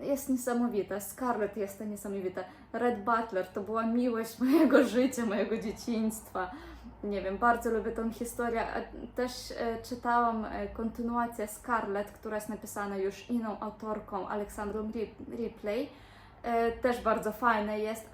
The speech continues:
aczkolwiek czułam takie, że, mm, że to już jest inny autor i coś mi to tak, nie, coś tak w środku nie pasowało,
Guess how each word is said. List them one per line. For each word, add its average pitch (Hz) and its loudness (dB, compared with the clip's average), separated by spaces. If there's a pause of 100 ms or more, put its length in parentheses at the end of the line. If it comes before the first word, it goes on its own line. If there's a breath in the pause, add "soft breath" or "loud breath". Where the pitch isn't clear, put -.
aczkolwiek 302 -2
czułam 285 4
takie, 262 2
że, 247 2 (600 loud breath)
mm, 233 -2 (240)
że - -14
to 262 -2
już 247 -2
jest 254 -2
inny 262 4
autor 233 -2 (380)
i 247 -6
coś 285 -6
mi 247 -2
to 247 -2
tak, 240 -2 (480)
nie, 247 -6 (560)
coś 285 -8
tak 262 0
w - -14
środku 254 -2
nie 247 -2
pasowało, 247 0